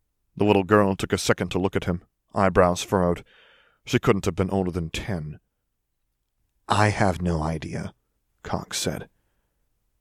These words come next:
"Your self-image is that of a little girl?" Gaiman asked. "I," Cox floundered, looking lost. "I'm biracial,"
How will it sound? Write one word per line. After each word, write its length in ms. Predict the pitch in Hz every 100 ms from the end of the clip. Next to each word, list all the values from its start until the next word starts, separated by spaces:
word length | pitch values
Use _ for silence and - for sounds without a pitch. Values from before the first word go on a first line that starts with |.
| _ _ _
"Your 180 | 135 170
self-image 800 | - 196 180 - - 160 175 196
is 160 | 151
that 160 | 120 131
of 80 | 120
a 60 |
little 320 | 107 110 143 123
girl?" 580 | 110 104 90 107 190 - _ _ _ _ _ _
Gaiman 320 | 92 90 85
asked. 380 | 87 76 - - - _ _ _ _ _ _
"I," 360 | 165 156 151 127 _ _ _ _ _ _ _
Cox 340 | - 87 -
floundered, 480 | - 101 90 87 - _ _
looking 280 | - 92 90
lost. 400 | 92 95 - - _ _ _ _ _ _ _ _ _ _ _
"I'm 200 | 104 147
biracial," 720 | 135 135 107 107 127 80 92